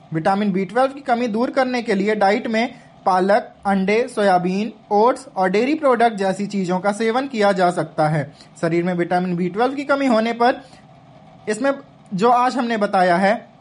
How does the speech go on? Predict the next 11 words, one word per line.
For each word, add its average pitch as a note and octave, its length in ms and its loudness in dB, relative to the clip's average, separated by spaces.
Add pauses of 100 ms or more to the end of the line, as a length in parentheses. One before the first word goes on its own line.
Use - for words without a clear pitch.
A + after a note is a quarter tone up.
(440)
इन A#3+ 120 -2
सब C4+ 200 0
समस्याओं A3+ 520 0
का G3 120 -2
सामना G3+ 320 0
करना A#3 400 0
पड़ A#3 200 0
सकता D#3+ 340 -4
है। C#3 200 -8 (460)
और G#3 340 2 (260)
अगर C4 380 2